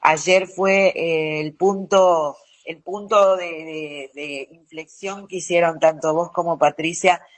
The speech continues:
como para que este material se pueda difundir y podamos tener el placer de escuchar todo esto que nos regaló Abel Pinto, y detrás todo un grupo de gente, de, de asociaciones y demás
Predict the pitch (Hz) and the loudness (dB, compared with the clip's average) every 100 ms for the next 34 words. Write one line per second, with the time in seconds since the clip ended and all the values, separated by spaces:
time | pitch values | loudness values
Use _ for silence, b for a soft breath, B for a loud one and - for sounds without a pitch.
0 | b _ 156 156 156 147 143 160 156 165 | b _ 0 0 2 2 0 -4 -8 -6
1 | 156 147 143 143 156 160 151 139 147 151 | -2 -2 -2 2 2 2 -4 -10 -4 -2
2 | 147 135 - 139 147 165 156 135 143 143 | -2 -4 -14 -12 -6 -4 -4 0 0 0
3 | 147 147 147 147 165 165 165 156 165 156 | -4 -6 -4 0 2 2 0 -2 -2 -2
4 | 151 190 185 185 B B B _ - 156 | 0 4 4 2 B B B _ -4 -4
5 | - 156 - 170 165 160 b b _ - | -6 -10 2 4 4 0 b b _ 0
6 | 165 160 160 160 - 160 165 156 156 147 | 4 4 2 -2 -2 -2 0 0 0 0
7 | - 151 151 - 160 156 151 156 165 160 | -6 -10 -10 -4 2 4 2 2 4 4
8 | 147 147 139 170 170 160 180 - 160 147 | 2 -4 -8 -14 -10 0 0 0 -2 -2
9 | 147 156 175 196 - _ - 160 165 160 | 0 -2 -2 -6 -16 _ 0 2 4 2
10 | - 143 135 127 - _ 143 143 160 147 | -2 -10 -14 -18 -20 _ -6 0 0 2
11 | 147 139 - 165 160 156 147 147 139 131 | 2 0 -2 0 0 -2 0 2 2 0
12 | 131 127 135 139 - 139 - 160 151 156 | -2 -2 -2 -6 -4 -2 0 0 2 0
13 | 147 139 135 151 156 | -2 -2 2 2 0